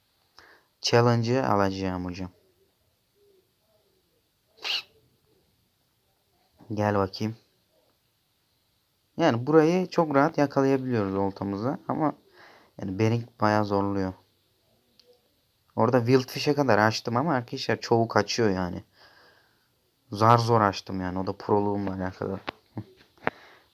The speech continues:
Neyse, on birinci bölümde kesin geçiyoruz. On birinci bölümde, bölüm özel ben para biriktireceğim zaten. Ee,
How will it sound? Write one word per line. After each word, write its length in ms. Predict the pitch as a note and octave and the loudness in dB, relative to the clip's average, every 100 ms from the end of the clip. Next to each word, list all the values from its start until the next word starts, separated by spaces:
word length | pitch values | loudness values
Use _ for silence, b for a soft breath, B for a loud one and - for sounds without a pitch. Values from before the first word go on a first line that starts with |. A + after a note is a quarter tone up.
| - | -4
Neyse, 320 | - B2 G2+ | -2 0 2
on 200 | A#2 A#2 | 2 2
birinci 260 | A#2 A2 A2 | 0 0 -2
bölümde 260 | G#2+ G#2+ | -4 -6
kesin 360 | A2 A2 - A2 | -4 -4 -4 -4
geçiyoruz. 640 | G2+ - G2 F#2+ - - _ _ _ _ _ _ _ _ _ _ _ _ _ _ D#4+ _ _ _ _ _ _ _ _ _ _ _ _ _ _ _ _ _ _ _ _ _ _ _ _ _ _ _ _ | -4 -6 -8 -8 -14 -20 _ _ _ _ _ _ _ _ _ _ _ _ _ _ _ _ _ _ _ _ _ _ _ _ _ _ _ _ _ _ _ _ _ _ _ _ _ _ _ _ _ _ _
On 240 | - A#2 A#2+ | -2 2 2
birinci 500 | B2 B2 A#2+ B2 - A2+ A2+ | 2 0 -2 -4 -6 -12 -2
bölümde, 540 | A#2 A#2 A#2 B2+ C3+ - _ | 0 0 0 0 -2 -10 _
bölüm 440 | - G#2+ A2 A#2 | -10 -2 0 0
özel 240 | A2+ A2+ A2 | 0 0 0
ben 200 | A2 A2 | -2 2
para 320 | A2+ A2+ A2 | 2 2 0
biriktireceğim 600 | A2+ - - G#2+ A2 G#2 | -6 -6 -10 -4 -4 -2
zaten. 360 | G2 F#2+ C3+ E3+ b b b b b b b b b _ - | -4 -4 -8 -8 b b b b b b b b b _ -16
Ee, 340 | G2 F#2+ F#2 | -10 -6 -6